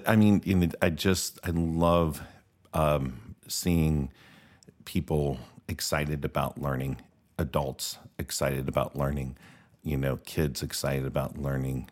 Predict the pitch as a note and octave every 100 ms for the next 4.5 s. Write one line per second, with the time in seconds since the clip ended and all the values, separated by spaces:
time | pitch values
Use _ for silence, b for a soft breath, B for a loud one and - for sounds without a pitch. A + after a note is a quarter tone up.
0 | - - D#2 D2 C#2+ C#2 - B B B
1 | B B - - E2 F2+ F2 - D#2 D2
2 | - D#2+ D2 D2 C#2 C2+ - C#2 C#2+ E2+
3 | - D#2 D2 C2 C#2+ C2+ - D2 D2 C#2+
4 | - - C#2 C2 -